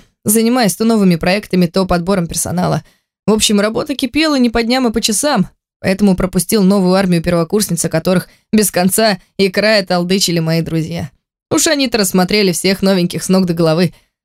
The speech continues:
а с некоторыми даже успели закрутить. Правда, ненадолго, так как парни из моего окружения долго встречаться с девушками в принципе не способны.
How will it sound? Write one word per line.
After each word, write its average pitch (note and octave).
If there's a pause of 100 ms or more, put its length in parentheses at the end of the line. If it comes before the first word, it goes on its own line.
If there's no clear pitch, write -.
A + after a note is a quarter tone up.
а G3+
с F#3
некоторыми A#3
даже C#4
успели -
закрутить. F#3 (560)
Правда, D#4+
ненадолго, C4+ (180)
так G#3+
как G#3
парни A3+
из F3+
моего F#3+
окружения F#3
долго F#3
встречаться F3+
с E3
девушками E3+
в E3
принципе F3+
не D#3+
способны. D#3